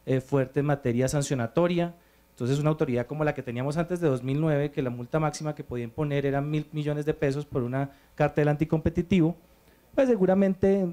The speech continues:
no va a ser, no va a ser, de pronto va a ser independiente para muchas cosas, pero no va a ser independiente para quienes están ejerciendo las conductas anticompetitivas. Entonces la autoridad, el segundo gran punto sería una autoridad independiente,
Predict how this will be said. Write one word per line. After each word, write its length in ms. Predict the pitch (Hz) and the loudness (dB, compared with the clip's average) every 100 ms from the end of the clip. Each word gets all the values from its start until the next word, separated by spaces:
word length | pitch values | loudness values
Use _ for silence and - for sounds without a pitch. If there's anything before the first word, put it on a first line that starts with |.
| 170 | 0
no 140 | 165 | 2
va 40 | 170 | 4
a 20 | |
ser, 220 | 180 185 175 | 4 2 0
no 140 | 175 | 2
va 60 | 170 | 4
a 20 | |
ser, 140 | 185 202 | 4 0
de 220 | - 190 | -6 0
pronto 260 | 170 170 | 0 4
va 60 | 196 | 4
a 20 | |
ser 120 | 196 | 6
independiente 680 | 202 196 196 147 143 143 175 | 4 4 2 2 2 2 2
para 120 | 196 | 2
muchas 240 | 160 143 160 | 2 2 0
cosas, 280 | - 165 170 | 4 2 4
pero 140 | 170 | 2
no 80 | 139 | 4
va 20 | |
a 20 | |
ser 100 | 143 | 4
independiente 480 | 156 165 139 123 156 | 2 2 0 0 -2
para 200 | 156 143 | 0 0
quienes 280 | - 131 127 | 0 -2 0
están 400 | 120 - 127 131 - _ - | -2 -2 -2 -2 -12 _ 0
ejerciendo 320 | 151 143 135 | 2 4 2
las 140 | 143 | 2
conductas 340 | 147 123 110 147 | -2 -6 -4 -4
anticompetitivas. 760 | 147 143 123 123 120 - 226 | -4 -6 -6 -4 -4 -2 0
Entonces 260 | 139 139 151 | 0 2 2
la 60 | 175 | 2
autoridad, 360 | 170 143 135 | 2 2 2
el 60 | 151 | 2
segundo 260 | 170 160 | 2 2
gran 220 | 175 180 - | 2 2 0
punto 240 | 175 170 | -2 0
sería 400 | 165 135 143 160 - _ _ - | 0 2 2 2 -6 _ _ 0
una 140 | 156 | 2
autoridad 480 | 156 165 147 131 143 | 4 4 4 2 2
independiente, 720 | 151 147 131 120 113 107 - | 0 0 -2 -4 -6 -8 -10